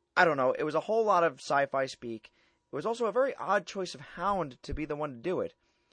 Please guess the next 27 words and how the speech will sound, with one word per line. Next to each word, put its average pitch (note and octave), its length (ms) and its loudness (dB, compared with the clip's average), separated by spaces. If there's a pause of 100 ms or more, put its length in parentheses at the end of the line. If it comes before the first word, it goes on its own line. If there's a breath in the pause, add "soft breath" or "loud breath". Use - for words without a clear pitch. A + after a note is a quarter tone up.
(220)
Surely A#3+ 340 4
there D#3+ 100 2
was C3 120 -4
no D3+ 100 -2
shortage C#3 400 -4
of A2+ 160 -8
scientifically C3+ 800 -8
inclined D#3+ 420 -6
Autobots. G#2 720 -4 (760)
Anyway, A2+ 340 -2
Mirage F#3 440 2
tricks - 280 -4
Prime D#3 420 -2 (260)
and G#2+ 160 -12
brings C#3 280 -2
the B2 80 -8
Decepticons A#2+ 640 -6
in. G2 220 -8 (440)
Megatron E3 680 0
then F3+ 200 2
orders C#3 420 0
them C3 220 -2
to C#3+ 80 -10
kill C3+ 300 -4
all C#3+ 240 4
the C#3+ 140 -6
Autobots, B2+ 680 2